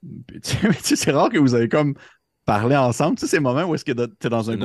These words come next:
Speaker 2: notre
Speaker 1: d'amis.
Speaker 2: neuvième phrase.
Speaker 1: Ouais. Puis il fait, il fait, Alphonse, c'est ça ?
Speaker 2: Je préfère me faire nommer Quatre.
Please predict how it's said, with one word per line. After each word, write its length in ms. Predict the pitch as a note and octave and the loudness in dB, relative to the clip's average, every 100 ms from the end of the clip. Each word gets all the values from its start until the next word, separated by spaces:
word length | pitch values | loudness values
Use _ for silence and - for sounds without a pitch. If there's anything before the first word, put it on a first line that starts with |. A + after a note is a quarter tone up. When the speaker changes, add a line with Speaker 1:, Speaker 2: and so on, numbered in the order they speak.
| G2+ | -2
Speaker 2:
notre 40 | B2+ | -2
Speaker 1:
d'amis. 160 | A2+ A2+ | 0 0
Speaker 2:
neuvième 480 | C#3 F3+ G#2 G2 | 0 -2 -2 -4
phrase. 640 | F2+ F2 E2 D2+ C#2+ D#2+ F#2+ A#2+ | -8 -8 -6 -6 -8 -10 -2 -2
Speaker 1:
Ouais. 180 | F3+ - _ _ - | -2 -8 _ _ -2
Puis 120 | D3+ | -2
il 60 | |
fait, 380 | C#3+ D#3 C#3+ B2 - - | 2 4 4 0 -6 -14
il 120 | A2+ | -8
fait, 220 | C#3 B2+ - _ _ _ _ _ _ _ _ A#2+ | -4 -6 -8 _ _ _ _ _ _ _ _ -8
Alphonse, 680 | D3+ - - B3 A#2+ A2 - | -6 -8 -8 -6 -6 -10 -14
c'est 100 | - | -14
ça ? 420 | - - - - - _ _ _ _ _ _ _ _ _ _ _ | -8 -4 -4 -6 -14 _ _ _ _ _ _ _ _ _ _ _
Speaker 2:
Je 120 | - | -14
préfère 500 | G#2 E2+ E2+ - D2 | -10 -10 -10 -10 -10
me 160 | - C#2 | -10 -14
faire 260 | - - C#2 | -16 -16 -14
nommer 280 | C#2 C#2 C#2 | -12 -12 -12
Quatre. 500 | - - _ - | -14 -14 _ -20